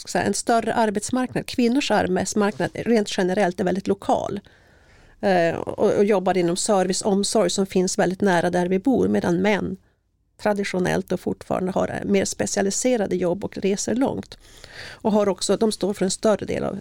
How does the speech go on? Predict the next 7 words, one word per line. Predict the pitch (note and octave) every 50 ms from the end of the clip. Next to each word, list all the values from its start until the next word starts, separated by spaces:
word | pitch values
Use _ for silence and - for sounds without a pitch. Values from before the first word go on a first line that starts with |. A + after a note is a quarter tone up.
| - -
tjänsteresandet | - - - A3+ G3+ - - - - F#3+ G3 F3 G3 - - G#3+ G3+ -
med | A#3 G#3
flyg | - - C#4 B3+ - - - - -
än | G3+ G3 G3
vad | - -
kvinnor | - - G3 G#3+ A3 A#3 A#3 G#3+ -
gör. | - - -